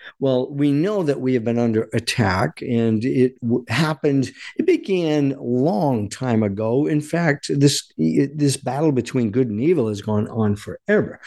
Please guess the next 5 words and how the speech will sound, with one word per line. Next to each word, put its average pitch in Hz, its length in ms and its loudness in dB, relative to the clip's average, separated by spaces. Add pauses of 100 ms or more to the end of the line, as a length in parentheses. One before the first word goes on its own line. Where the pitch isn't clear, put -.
(380)
But 147 520 -2 (260)
since 240 420 0
Obama 117 440 0
took 110 420 -2
office, 139 640 0